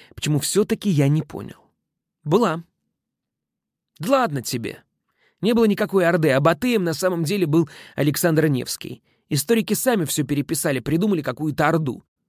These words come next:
Это древнерусские князья и были. Ужас в том, что некоторые мои знакомые думают точно так же. Помните известный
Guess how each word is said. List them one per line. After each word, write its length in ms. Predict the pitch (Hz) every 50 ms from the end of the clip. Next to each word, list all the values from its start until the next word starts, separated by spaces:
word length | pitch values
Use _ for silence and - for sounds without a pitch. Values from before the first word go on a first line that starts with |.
| _ _ _ -
Это 180 | 190 - 208
древнерусские 680 | 175 170 180 196 190 196 208 226 240 - - - 202 180
князья 440 | 147 - 185 196 185 143 160 226 220
и 180 | - - 202 196
были. 560 | 170 165 220 233 202 143 107 - - - _ _ _ _ _ _ _ _ _ _ _ _ _ _ _ _ - - - - - - - _ _ _ _ _
Ужас 520 | - 233 202 180 151 147 127 - - - - -
в 160 | - - -
том, 280 | - 262 262 262 220 165
что 400 | - - - - 175 165 139 - -
некоторые 480 | 170 208 - 170 - - 165 151 151
мои 180 | 151 160 170 165
знакомые 800 | 151 139 160 165 151 - - 233 247 226 214 165 131 - - - _ _ _ _ _ _ _ _ -
думают 580 | 147 143 165 214 214 196 180 160 151 - - -
точно 400 | 190 180 175 - - 160 160 156
так 320 | - - 220 180 147 -
же. 300 | - - 120 - - - _ _ _ _ _ _ _ - - - - - -
Помните 420 | - 320 285 247 196 - - 175 165
известный 440 | 143 123 160 196 185 - - 151